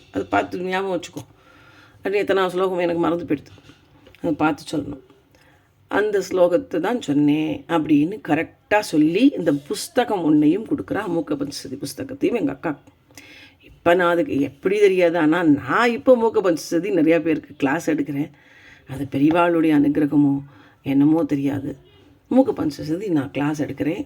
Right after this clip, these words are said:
மீனிங்கோட எடுக்கிறேன். என் ஸ்டூடெண்ட் ஒவ்வொருத்தரும், "நீங்க சொன்னா அவ்வளோ நன்னா புரியறதுங்கிறா எல்லாரும்." அவ்வளோ, அது ஏதோ பெரியவாளுடைய அனுகிரகம் தான். இப்ப நான் எப்படி கதையை சொல்றேனோ, அந்த உணர்ச்சி பூர்வமா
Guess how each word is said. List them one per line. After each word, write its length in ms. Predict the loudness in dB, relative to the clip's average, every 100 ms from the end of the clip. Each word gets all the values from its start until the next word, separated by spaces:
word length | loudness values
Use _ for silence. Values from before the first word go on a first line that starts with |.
| -2
மீனிங்கோட 600 | 0 2 2 2 0 0 0
எடுக்கிறேன். 460 | 0 0 -2 -4 -8 _ -20 -20 _
என் 120 | -8
ஸ்டூடெண்ட் 440 | -8 -4 -2 -2 0
ஒவ்வொருத்தரும், 640 | 0 0 -2 -4 -2 -4 -8 -20 -20 -20 _ -12
"நீங்க 220 | -4 -2
சொன்னா 420 | 0 0 0 -2
அவ்வளோ 220 | 0 0 0
நன்னா 400 | 0 -2 -4 -2
புரியறதுங்கிறா 680 | 0 0 0 -2 -4 -4 -8
எல்லாரும்." 380 | -10 -14 -16 -20 _
அவ்வளோ, 280 | -8 -2 0
அது 200 | 0 -2
ஏதோ 300 | 0 0 0
பெரியவாளுடைய 560 | 2 2 2 0 0 0
அனுகிரகம் 500 | 0 -2 -4 -6 -10
தான். 180 | -16 -20 _ _ -20 -20 -18
இப்ப 200 | -14 -10
நான் 120 | -10
எப்படி 300 | -6 2 2
கதையை 380 | 4 0 0 0 0
சொல்றேனோ, 340 | -2 0 -2
அந்த 160 | 0 -2
உணர்ச்சி 380 | -2 -4 -6 -4
பூர்வமா 540 | -2 -2 -2 -4 -6